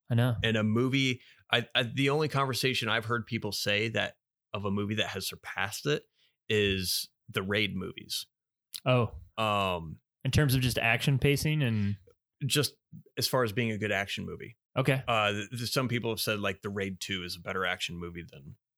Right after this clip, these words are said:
Speaker 1: The first one?
Speaker 2: Uh, well, the first one, but also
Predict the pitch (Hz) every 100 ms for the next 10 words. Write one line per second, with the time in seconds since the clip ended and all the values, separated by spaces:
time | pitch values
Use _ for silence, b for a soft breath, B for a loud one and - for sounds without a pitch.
0 | _ _ _ _ 120 123 110 120 120 b
1 | b b _ - 107 92 87 - 123 98
2 | - 107 120 117 107 98 98 95 95 98
3 | 90 82